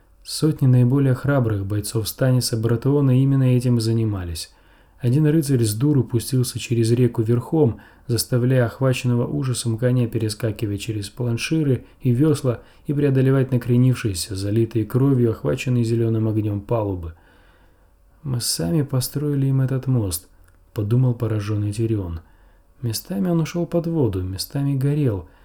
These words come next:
местами потрескивал, угрожая развалиться, но врагов это не останавливало. «Эки смельчаки!» восхищённо сказал Тирион сиру Бейлону. «Надо перебить их».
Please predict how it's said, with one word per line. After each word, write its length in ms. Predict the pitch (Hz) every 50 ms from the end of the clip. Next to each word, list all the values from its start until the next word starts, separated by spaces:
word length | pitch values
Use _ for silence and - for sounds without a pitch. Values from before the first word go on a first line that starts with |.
| _ _ _ - -
местами 460 | 123 117 - - - 156 151 151 147
потрескивал, 920 | 139 139 143 131 127 - 139 151 156 147 - - - 113 98 98 95 95
угрожая 500 | 98 98 101 98 104 101 107 113 110 110
развалиться, 720 | 113 110 107 117 120 127 127 127 120 - - - 113 104 - - - - _ _ _ _ -
но 280 | 123 120 120 135 147 151
врагов 500 | 147 160 160 147 135 135 139 139 - 143
это 160 | 139 143 139
не 140 | 135 131 131
останавливало. 920 | 127 131 - - 135 135 135 131 117 101 98 92 87 92 87 85 82 - _ _ _ _ _ _ _ _ _ _ _ _ _ _ _ _ _ - _ -
«Эки 300 | - 139 127 - - 156
смельчаки!» 920 | 131 - - 151 156 160 160 - - - 220 214 208 - 120 95 85 82 - - _ _ _ _ _ _ - - - -
восхищённо 680 | 120 107 107 104 - - 117 107 - - 147 147 135 127
сказал 340 | - - 123 117 117 113 110
Тирион 400 | - - 113 113 123 123 117 104
сиру 300 | - - 120 110 117 113
Бейлону. 540 | 113 120 113 107 101 92 92 92 87 85 - - _ _ _ _ _ _ _ _ _
«Надо 300 | 127 117 113 113 113 110
перебить 540 | 107 - 123 127 131 131 123 120 104 - -
их». 180 | 92 - -